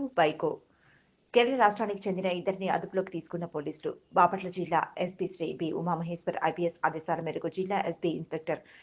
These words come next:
ఎం రాంబాబు ఆధ్వర్యంలో బాపట్ల జిల్లా పోలీస్ జాగిలాలతో ఆర్పీఎఫ్, జీఆర్పీ,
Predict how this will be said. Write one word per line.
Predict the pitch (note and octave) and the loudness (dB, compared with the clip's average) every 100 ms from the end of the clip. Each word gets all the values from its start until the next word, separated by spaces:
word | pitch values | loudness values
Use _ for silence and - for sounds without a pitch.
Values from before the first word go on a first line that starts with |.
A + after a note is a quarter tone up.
| _ | _
ఎం | A3 B3 | 2 4
రాంబాబు | A3 E3+ E3+ E3 E3+ | 6 4 6 4 6
ఆధ్వర్యంలో | D#3+ E3+ E3 D#3+ D#3+ | 6 4 0 -2 0
బాపట్ల | D#3 - E3+ | -2 -2 -4
జిల్లా | E3+ D#3 E3 | -4 0 0
పోలీస్ | F#3 G3 G#3 | 0 0 0
జాగిలాలతో | E3+ D#3 D#3+ D#3 D#3 E3 - _ _ - | 0 0 -4 -6 -6 -6 -8 _ _ 6
ఆర్పీఎఫ్, | A#3 A#3+ A3+ F#3 E3+ - _ _ | 6 4 4 4 4 -4 _ _
జీఆర్పీ, | F#3+ A3 B3 A#3+ - | -8 4 4 4 -2